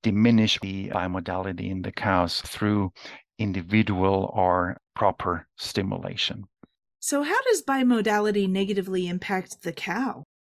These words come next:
Speaker 1: Oh, yeah. Excellent question. Yeah. So first of all, um, well, we talked about the decreased milk yield that, um, we believe is associated with, um, bimodality. And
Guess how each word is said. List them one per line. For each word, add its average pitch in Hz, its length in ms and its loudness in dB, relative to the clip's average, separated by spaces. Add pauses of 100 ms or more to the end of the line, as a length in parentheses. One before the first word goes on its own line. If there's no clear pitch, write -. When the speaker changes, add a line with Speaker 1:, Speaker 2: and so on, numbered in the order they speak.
Speaker 1:
Oh, 127 200 -4
yeah. 117 240 -4 (100)
Excellent 127 520 -2
question. 98 440 -8
Yeah. 101 140 -4 (320)
So - 320 0
first - 320 2
of - 120 -4
all, 135 520 6
um, 110 680 2 (100)
well, 117 160 -6
we 110 120 -8
talked - 280 -2
about 101 320 -4
the 98 380 -4
decreased 101 480 -6
milk - 300 -8
yield 110 220 -8
that, 95 360 -6
um, 98 300 -6
we 101 120 -8
believe 104 360 -8
is 107 120 -8
associated 98 600 -2
with, 98 320 -6
um, 98 400 -2
bimodality. 98 800 0 (420)
And 117 300 2